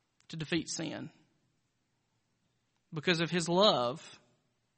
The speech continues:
I have hope. I ask you this, this morning. I've, I've already given you a challenge. That's tonight.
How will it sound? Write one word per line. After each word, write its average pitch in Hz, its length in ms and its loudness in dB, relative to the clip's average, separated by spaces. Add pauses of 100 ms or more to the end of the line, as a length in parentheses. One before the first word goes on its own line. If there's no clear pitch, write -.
(260)
I 151 140 0
have 156 120 0
hope. 156 400 -8 (3500)
I 202 120 12
ask 214 200 8
you 208 100 4
this, 180 560 2 (540)
this 175 200 -6
morning. 165 280 -2
I've, 165 80 0
I've 185 180 0
already 220 160 2
given 202 240 4
you 196 100 4
a 180 40 2
challenge. 151 720 6 (1600)
That's 170 240 0
tonight. 156 640 -4